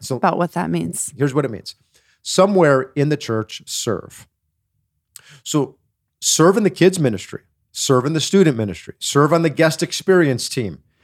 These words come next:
Speaker 1: helping people feel welcome, serve by leading a life group, serve by giving, serve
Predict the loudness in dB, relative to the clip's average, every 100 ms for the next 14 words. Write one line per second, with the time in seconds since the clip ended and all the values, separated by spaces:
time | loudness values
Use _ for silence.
0 | _ _ _ 0 2 2 2 -2 0 -4
1 | 0 0 4 2 2 -2 -4 2 2 2
2 | 2 2 2 2 0 -2 -2 0 2 2
3 | 0 -4 -4 -4 -6 -2 0 0 2 2
4 | 2 0 2 2 -2 -4 -12 -8 -2 0
5 | 2 0 -4 -14